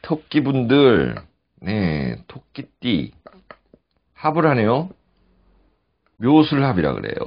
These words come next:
이거는 예술의 합이라고도 합니다. 자, 이렇게 되면 우리 엔터테인먼트라든지 미술하시는 분들, 창작하시는 분들, 음, 비즈니스인데 어떤 창조적인 일을 하신다라고 한다면 굉장히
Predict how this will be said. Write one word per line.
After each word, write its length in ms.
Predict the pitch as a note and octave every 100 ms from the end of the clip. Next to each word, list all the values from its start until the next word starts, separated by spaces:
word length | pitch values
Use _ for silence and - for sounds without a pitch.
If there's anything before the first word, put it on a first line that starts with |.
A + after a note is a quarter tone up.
| -
이거는 380 | E2+ A2 A#2 D#2
예술의 640 | F2 C3+ E3 D3+ D#3+ D#3+
합이라고도 580 | D3+ B2+ G2 C#2 C2 D2
합니다. 460 | G#2+ - - - G1+ G1+ - - _ _ _ _ _ _ _
자, 320 | - C#2+ C2+
이렇게 320 | C#2 F2+ -
되면 520 | A2+ C#2 E2+ A2+ D2 - - - - _
우리 420 | E2+ E2 E2 D#2
엔터테인먼트라든지 1500 | C#2 F2+ - G#2 - G2+ F2+ E2+ E2 - F2+ E2 D#2+ D#2+ E2+
미술하시는 800 | D#2+ G2 G2+ G#2 F#2+ F2 F2+ F2
분들, 520 | E2+ F2 E2 F2 E2+ E2
창작하시는 840 | - D3+ D3+ D#3 - B2 A2+ G2
분들, 420 | E2 D#2 C#2+ C2+ B1 _ _ _ _ _ _ _ _ _ _ _
음, 340 | - A2+ B1+ F#2 - - -
비즈니스인데 640 | G#2 A#2+ F3 D#3 - D3+
어떤 360 | - E2+ - A2+
창조적인 680 | - F#3 G3 G#3+ G3+ F3+ D3+
일을 200 | G#2 F#2
하신다라고 1700 | F2 - C#2+ A#1+ A#1+ C2 C#2+ C2 A1+ - _ _ _ _ - F2+ G#2
한다면 520 | F#2 E2 F2 A#2 G2
굉장히 600 | - G2 D#3+ F3 A#2 C2